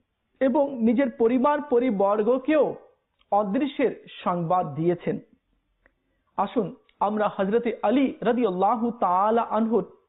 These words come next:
রেওয়ায়েত শ্রবণ করি। হযরতে আলী রাদিয়াল্লাহু তাআলা আনহু জানতেন, আর তার এটা ঈমানও ছিল কি মুস্তাফা সাল্লাল্লাহু আলাইহি ওয়াসাল্লাম অদৃশ্যের সংবাদ দাতা,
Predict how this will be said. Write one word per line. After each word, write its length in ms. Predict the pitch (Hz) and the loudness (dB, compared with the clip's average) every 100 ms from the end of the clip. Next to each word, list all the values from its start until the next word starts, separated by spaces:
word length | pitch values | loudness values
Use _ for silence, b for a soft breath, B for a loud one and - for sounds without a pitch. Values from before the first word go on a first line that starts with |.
| _ _ _ _ _ _ _ _ _ _ _ b b b 160 | _ _ _ _ _ _ _ _ _ _ _ b b b 0
রেওয়ায়েত 380 | 202 220 254 | 0 2 0
শ্রবণ 560 | 262 - 262 262 320 294 | -2 -4 0 2 2 0
করি। 340 | 202 160 147 - _ _ _ _ | -2 -4 -6 -14 _ _ _ _
হযরতে 380 | - 208 294 311 | -6 -2 0 0
আলী 160 | 285 320 | 2 0
রাদিয়াল্লাহু 600 | 285 285 285 285 285 294 | 0 0 0 0 0 -2
তাআলা 460 | 277 269 277 294 | 0 0 2 2
আনহু 220 | 277 349 | 2 2
জানতেন, 600 | 311 233 196 - 190 156 - _ b b b | 0 0 -2 -4 -4 -4 -8 _ b b b
আর 240 | 214 247 254 | -2 0 -2
তার 240 | 254 254 240 | -2 -2 -2
এটা 260 | 214 269 262 | -2 0 2
ঈমানও 480 | 226 240 269 320 381 - | 2 2 2 2 0 -2
ছিল 240 | 269 180 165 b b b | -4 -2 -6 b b b
কি 80 | 262 | -2
মুস্তাফা 640 | 254 294 - 226 262 277 269 | 0 -2 -2 0 0 0 -2
সাল্লাল্লাহু 480 | 202 190 220 220 - | -2 0 0 -2 -2
আলাইহি 320 | 190 196 190 | 0 0 0
ওয়াসাল্লাম 580 | 175 170 185 175 214 302 - - | -2 -2 -2 0 0 -2 -6 -6
অদৃশ্যের 840 | 165 170 160 175 185 254 294 - - - - - | -2 0 -2 -4 -2 0 0 -2 -10 -20 -10 -6
সংবাদ 540 | 196 175 151 202 277 - - - | -4 -4 -2 -2 -2 -6 -18 -14
দাতা, 680 | 135 139 143 185 185 151 | -4 -2 0 0 0 0